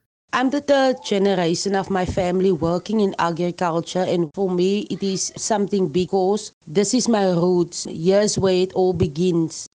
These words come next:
My future plan is to achieve something bigger in agriculture,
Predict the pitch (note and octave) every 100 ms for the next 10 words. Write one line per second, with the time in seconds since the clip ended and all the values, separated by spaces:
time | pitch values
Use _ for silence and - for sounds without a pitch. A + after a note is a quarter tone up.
0 | _ _ _ - G3+ G#3 G#3 - C#4+ C#4
1 | - C#4+ B3 A3+ G#3+ G3 G3 - G3 G3+
2 | - A3+ A3 F3 A3+ G3+ G3 G3+ D#3+ F3+
3 | F3 F#3 - E3 D#3+ - F3+ F3 F3+ F#3
4 | E3 F3 - G#3+